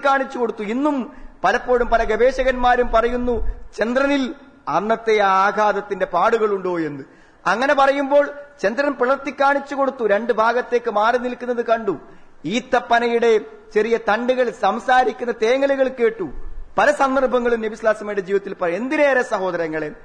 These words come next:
അതിശക്തമായ വേഗതയിൽ സഞ്ചരിക്കുന്ന വാഹനങ്ങളില്ലാത്തൊരു കാലഘട്ടത്തിൽ ഏഴു വാനങ്ങളും അതേപോലെ തന്നെ മക്കയിൽ നിന്നും മസ്ജിദുൽ അക്സ വരെ ഒരൊറ്റ രാത്രി കൊണ്ട്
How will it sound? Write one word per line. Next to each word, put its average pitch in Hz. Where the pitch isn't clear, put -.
അതിശക്തമായ 226
വേഗതയിൽ 240
സഞ്ചരിക്കുന്ന 226
വാഹനങ്ങളില്ലാത്തൊരു 220
കാലഘട്ടത്തിൽ 247
ഏഴു 233
വാനങ്ങളും 269
അതേപോലെ 214
തന്നെ 202
മക്കയിൽ 208
നിന്നും 202
മസ്ജിദുൽ 190
അക്സ 196
വരെ 214
ഒരൊറ്റ 233
രാത്രി 277
കൊണ്ട് 277